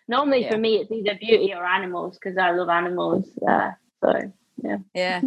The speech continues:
Speaker 2: you got some, like, cats and dogs. I saw, I saw one of the cats earlier <laughs> when we first came in.
Speaker 1: Yeah, she
Speaker 2: And <laughs>
Speaker 1: popped up.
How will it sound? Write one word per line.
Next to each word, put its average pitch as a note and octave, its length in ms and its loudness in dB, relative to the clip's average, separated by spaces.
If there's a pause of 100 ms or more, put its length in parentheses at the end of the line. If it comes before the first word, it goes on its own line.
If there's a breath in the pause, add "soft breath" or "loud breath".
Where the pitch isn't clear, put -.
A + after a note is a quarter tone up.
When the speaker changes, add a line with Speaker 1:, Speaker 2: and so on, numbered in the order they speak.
Speaker 2:
you F3+ 80 -10
got F3 200 -2
some, F3+ 220 -4
like, E3 320 -2
cats - 240 -2
and E3+ 120 -4
dogs. E3 320 2 (140)
I F3+ 60 -4
saw, F#3 380 -2
I - 60 -8
saw G3+ 220 2
one F#3 120 -4
of F3+ 60 -6
the F#3 60 -6
cats G#3+ 300 -2
earlier G3 320 -2
<laughs> A#3 60 0
when D4+ 80 0
we B3+ 40 -6
first A3 200 -6
came F#3+ 160 -4
in. A#3 140 2
Speaker 1:
Yeah, G#3+ 60 -8
she B3 220 -2
Speaker 2:
And A3 260 -6
<laughs> - 40 -6
Speaker 1:
popped - 360 0
up. A#3 240 -2